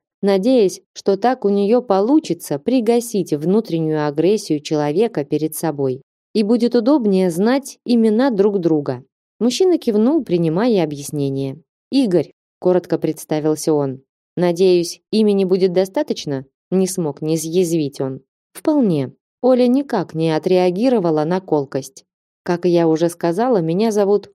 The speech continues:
Ольга". После этого она перевела взгляд на женщину, побуждая представиться всем. "Людмила Ивановна", буркнула та.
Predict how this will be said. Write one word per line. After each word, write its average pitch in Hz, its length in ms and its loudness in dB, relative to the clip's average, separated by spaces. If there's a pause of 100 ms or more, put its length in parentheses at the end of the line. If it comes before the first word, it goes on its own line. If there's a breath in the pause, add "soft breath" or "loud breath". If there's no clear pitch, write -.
Ольга". 151 460 0 (400)
После 277 340 2
этого 240 300 2
она 202 220 0
перевела 196 460 2
взгляд 190 420 0
на 262 160 2
женщину, 160 600 -2
побуждая 160 640 0
представиться 170 920 -2
всем. 135 500 -6 (380)
"Людмила 233 480 4 (120)
Ивановна", 139 600 -2 (200)
буркнула 156 600 -2
та. 135 260 -6